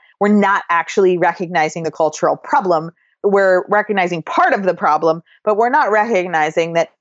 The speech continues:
the culture is terrified of fatness, and particularly fatness that registers as plus sized, right? We're terrified of that. And because we're terrified of it, we mistreat it. And it's,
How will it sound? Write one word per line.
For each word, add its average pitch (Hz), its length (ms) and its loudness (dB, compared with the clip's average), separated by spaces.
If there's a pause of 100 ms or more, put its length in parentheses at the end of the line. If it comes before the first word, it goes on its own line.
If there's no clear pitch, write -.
the 202 100 -2
culture 233 500 -2
is 208 140 -4 (100)
terrified 226 760 0
of 190 160 0
fatness, 185 720 -4 (200)
and 214 180 -2 (260)
particularly 285 920 0
fatness 254 540 0
that 254 160 -2
registers 220 640 0
as 196 300 0
plus 180 440 0
sized, 131 640 -4 (160)
right? 226 280 2 (120)
We're 262 220 -8
terrified 185 720 0
of 147 160 -12
that. 127 240 -4 (160)
And 233 160 2
because 285 380 0
we're 262 120 -2
terrified 208 460 0
of 180 80 -2
it, 185 120 2
we 185 120 2
mistreat 165 480 -2
it. - 100 -6 (300)
And 247 160 2
it's, - 200 -4